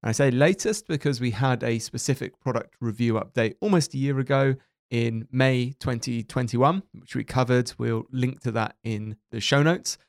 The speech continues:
So if you go to search dot with candour dot co dot U K, you'll see the transcription and show notes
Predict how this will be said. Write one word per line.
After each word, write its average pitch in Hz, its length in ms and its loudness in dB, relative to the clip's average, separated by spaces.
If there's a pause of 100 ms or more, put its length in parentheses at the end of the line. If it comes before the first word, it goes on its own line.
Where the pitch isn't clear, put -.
(200)
So 117 100 -4
if 110 120 -8
you 117 60 -6
go 113 80 2
to 113 120 -4
search - 520 -4
dot - 240 -4 (100)
with 135 220 -2
candour 117 320 -2
dot 107 180 -6
co 104 160 -8
dot 95 160 -6
U 104 60 -12
K, 202 260 2 (400)
you'll 110 100 -2
see 113 220 0
the 107 140 0
transcription 123 640 -2
and 113 100 -2
show 110 200 0
notes - 420 -6